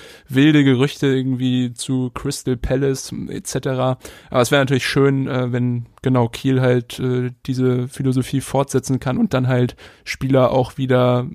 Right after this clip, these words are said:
verpflichten kann, die das dann kompensieren, die Lücken, die dann da gerissen werden. Wenn wir jetzt mal in die unmittelbare Zukunft, äh, schauen, und zwar auf nächsten Sonntag, da geht's für Holstein gegen den Karlsruher S C.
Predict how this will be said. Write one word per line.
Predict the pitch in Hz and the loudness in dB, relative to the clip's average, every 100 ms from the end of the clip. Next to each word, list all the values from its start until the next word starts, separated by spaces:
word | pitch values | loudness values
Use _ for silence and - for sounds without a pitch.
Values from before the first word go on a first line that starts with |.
| - | -6
verpflichten | 131 123 151 - 131 | -4 0 -2 -2 -6
kann, | - 127 120 | 0 0 2
die | 120 123 123 123 - - - _ | 0 0 0 -2 -6 -20 -20 _
das | 123 - | -6 -4
dann | 120 | -4
kompensieren, | 110 120 123 117 120 113 | -4 -2 -2 2 2 2
die | 117 123 | 0 -2
Lücken, | 120 - 120 | -2 -2 -4
die | 120 | -4
dann | 117 | -2
da | 117 117 120 139 | -2 -2 -6 -6
gerissen | 135 120 127 - 117 113 | -4 -2 -2 0 2 2
werden. | 117 120 120 131 - - - - _ - | 4 4 4 2 -2 -16 -20 -20 _ 0
Wenn | 139 | 2
wir | 185 | 4
jetzt | 180 | 2
mal | 160 | 2
in | 147 | 2
die | |
unmittelbare | 156 196 208 165 156 147 | 2 2 4 2 2 -2
Zukunft, | - - 190 - 175 175 - | -6 -6 -6 -2 -2 -2 -4
äh, | 143 139 | -4 -4
schauen, | - 147 160 180 180 _ | -2 0 0 -2 -8 _
und | 135 | -6
zwar | - 143 | 0 0
auf | 131 | 0
nächsten | 139 143 135 | -2 -2 -2
Sonntag, | 117 147 - 131 190 - - - - - | 0 0 2 0 0 -4 -20 -20 -20 -2
da | 131 | 0
geht's | 147 175 | 0 0
für | 165 | 2
Holstein | 160 175 - 143 | 2 2 0 0
gegen | 151 151 151 | 0 0 0
den | 143 | -2
Karlsruher | 135 151 - 151 | 0 0 2 2
S | 131 - | 2 -2
C. | - - 147 | -4 0 0